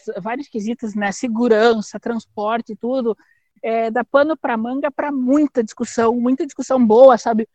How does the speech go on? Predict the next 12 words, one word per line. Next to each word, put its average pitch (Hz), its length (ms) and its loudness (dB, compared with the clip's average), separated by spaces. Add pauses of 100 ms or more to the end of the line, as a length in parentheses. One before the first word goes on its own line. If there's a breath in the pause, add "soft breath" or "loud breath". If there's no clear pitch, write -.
(260)
Muita 269 280 0
coisa 262 280 2
que 277 100 -6
dá 247 140 0
pra 277 100 -10
explicar 240 400 -6
pras 254 180 -10
pessoas 233 360 -8
que - 100 -16
elas 226 140 -6
não 233 120 -4
entendem, 220 640 -4